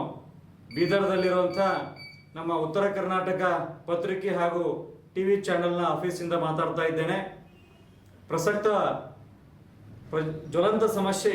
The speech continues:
ಏನು ಅಂತಂದ್ರೆ, ಕರ್ನಾಟಕ ರಾಜ್ಯದಲ್ಲಿ, ವಿಶೇಷವಾಗಿ ಉತ್ತರ ಕರ್ನಾಟಕ ಭಾಗದಲ್ಲಿ ಕಬ್ಬು ಬೆಳೆಗಾರರು ಹಾಗೂ ಸರ್ಕಾರಗಳ ನಡುವೆ ಸಂಘರ್ಷ ನಡೀತಾ ಇದೆ. ಕಬ್ಬು ಬೆಳೆಗಾರರ ಬೇಡಿಕೆ ಏನು ಅಂತಂದ್ರೆ, ಬಹುತೇಕ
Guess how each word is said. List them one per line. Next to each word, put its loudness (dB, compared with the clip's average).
ಏನು 2
ಅಂತಂದ್ರೆ, 2
ಕರ್ನಾಟಕ 0
ರಾಜ್ಯದಲ್ಲಿ, 0
ವಿಶೇಷವಾಗಿ 2
ಉತ್ತರ 2
ಕರ್ನಾಟಕ 0
ಭಾಗದಲ್ಲಿ 2
ಕಬ್ಬು 2
ಬೆಳೆಗಾರರು 2
ಹಾಗೂ -2
ಸರ್ಕಾರಗಳ 2
ನಡುವೆ 2
ಸಂಘರ್ಷ -4
ನಡೀತಾ -2
ಇದೆ. -4
ಕಬ್ಬು 2
ಬೆಳೆಗಾರರ 6
ಬೇಡಿಕೆ 2
ಏನು 2
ಅಂತಂದ್ರೆ, 0
ಬಹುತೇಕ 2